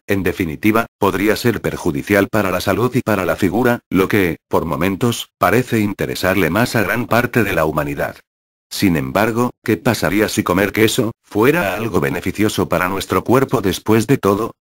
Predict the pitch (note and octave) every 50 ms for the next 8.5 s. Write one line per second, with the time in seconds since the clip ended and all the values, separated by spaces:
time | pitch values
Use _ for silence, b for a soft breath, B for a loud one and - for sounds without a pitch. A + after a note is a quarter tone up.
0 | _ _ _ _ _ _ _ _ _ _ _ - G2 F#2+ F2+ E2 - G#2 A2+ A2+
1 | - C3 A#2+ G2+ G#2 F#2+ - - F#2+ E2 G2 G#2+ G2+ G2 F2+ D#2+ - F2+ G#2 G2+
2 | F#2+ - - A2+ A2 - C#3 B2+ - A#2 F#2+ F#2 G2 G2 F#2+ F2+ F2 - F2+ G2
3 | G#2 - - A#2 F2 E2+ E2 G2 - - - C#3 A2+ G2 E2+ D2 D#2 E2+ G#2+ A#2
4 | - - G2 G2 F#2+ G2 F#2 G2+ A2+ B2 A#2+ - B2 A#2+ - _ - G2+ F#2 E2
5 | D2+ D#2 D#2 - - F2 C#2+ C#2+ D2 D2+ F#2+ G2+ G2+ F#2 - A2 - - C#3+ C#3+
6 | A2+ A2+ G2 E2 C#2 D#2 G2+ A2+ A2 G#2+ A2+ A2+ - _ - F2+ F2+ F#2+ F#2+ F#2
7 | F2 D#2+ - A#2+ B2+ C3 B2 G#2+ F2+ F2+ F2+ - C3 - - D2+ - - E2 D2+
8 | E2+ G2+ F#2+ G2+ G2+ G2 - - -